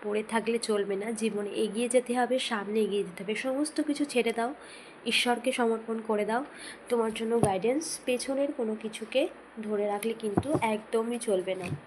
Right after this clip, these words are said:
ওকে? এবং সমস্ত কিছু, পেছনের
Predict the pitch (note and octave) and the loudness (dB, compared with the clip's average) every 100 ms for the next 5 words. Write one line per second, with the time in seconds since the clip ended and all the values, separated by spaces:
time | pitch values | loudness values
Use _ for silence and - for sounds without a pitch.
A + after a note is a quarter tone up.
0 | - A3 G#3+ D4 - - - - - - | -10 -10 0 0 0 -6 -6 -4 -4 -8
1 | - - - - - - F3 - - - | -10 -8 0 2 2 0 -4 -14 -20 -20
2 | - - - - - - - - - - | -18 -20 -20 -18 -18 -18 -12 -12 -12 -14
3 | - - - - - - - - - - | -20 -20 -20 -20 -20 -20 -20 -20 -20 -20
4 | - - - - - - - - - - | -20 -20 -20 -20 -20 -20 -20 -20 -20 -20
5 | - - - - B3+ B3+ C4+ C#4+ - - | -20 -20 -20 6 8 10 8 4 -2 -14
6 | - - - - B3+ B3 C#4+ - D#4 D4 | -20 -18 -8 2 2 4 2 0 2 2
7 | D#4+ D4+ B3 A#3 C4 C4 C#4+ | 2 0 0 0 -2 2 0